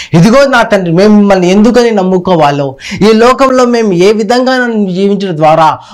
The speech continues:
మా యొక్క జీవితాలకు పరమ తండ్రి ప్రభా సమాధానం కలుగుతుందో, తండ్రి ప్రభా నాయన, మేము ఈ లోకంలో జయించిన వారంగా ఉండాలి అంటే మేము ఏమి ధరించుట చేత మేము ఈ లోకములో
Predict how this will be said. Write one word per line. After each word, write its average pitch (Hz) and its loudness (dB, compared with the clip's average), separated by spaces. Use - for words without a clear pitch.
మా 214 0
యొక్క 262 -2
జీవితాలకు 226 0
పరమ 208 -2
తండ్రి 175 -2
ప్రభా 180 0
సమాధానం 175 -2
కలుగుతుందో, 165 -2
తండ్రి 247 0
ప్రభా 220 -2
నాయన, 190 0
మేము 202 0
ఈ 208 2
లోకంలో 220 0
జయించిన 247 0
వారంగా 214 0
ఉండాలి 196 -2
అంటే 185 -4
మేము 226 2
ఏమి 196 0
ధరించుట 254 0
చేత 247 0
మేము 226 -4
ఈ 202 -2
లోకములో 185 -2